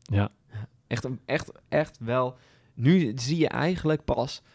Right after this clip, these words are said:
Speaker 2: dat er echt een, wel een vet parcours ligt daar. Wij van de schuine kant letten daar natuurlijk extra op. Nou, die hadden ze wel,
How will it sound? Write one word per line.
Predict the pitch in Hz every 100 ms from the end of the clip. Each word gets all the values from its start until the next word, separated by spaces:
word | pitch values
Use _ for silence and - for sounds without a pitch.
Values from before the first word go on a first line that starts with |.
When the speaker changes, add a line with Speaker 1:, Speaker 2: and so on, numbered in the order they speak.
| -
Speaker 2:
dat | 120
er | 123 -
echt | 139 -
een, | 110 117 -
wel | - 120 123
een | 107
vet | - 131
parcours | - 101 127 107
ligt | 101 78 -
daar. | 90 69 - - _
Wij | 120 127
van | 117
de | 110
schuine | 104 120 107
kant | 123 110 - _ _
letten | 113 117 110
daar | 104
natuurlijk | 101 104 104
extra | - 120 -
op. | 127 156 -
Nou, | 104
die | 107 110
hadden | 107 135
ze | 147
wel, | 147 180